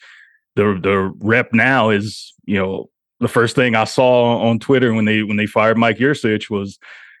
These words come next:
you basically had fans, like, rubbing their hands together going, "Okay, now do Franklin." And, <laughs> you know, it, it just,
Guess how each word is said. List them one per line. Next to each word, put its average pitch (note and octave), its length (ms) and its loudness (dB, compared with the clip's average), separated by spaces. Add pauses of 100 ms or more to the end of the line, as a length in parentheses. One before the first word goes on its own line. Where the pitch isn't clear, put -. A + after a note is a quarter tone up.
you A#2 260 -4
basically B2+ 380 0
had A#2 120 0
fans, B2 380 0
like, A2 120 0
rubbing A#2 260 2
their A2 120 0
hands A#2+ 320 0
together G#2 340 0
going, A2 220 0
"Okay, A2+ 340 0
now G2+ 140 -2
do A#2 160 -2
Franklin." A2+ 420 -4 (920)
And, G#2 540 0 (220)
<laughs> - 640 -16
you C#3 120 0
know, A#2+ 120 2
it, A#2+ 180 2
it B2 60 0
just, B2 520 -4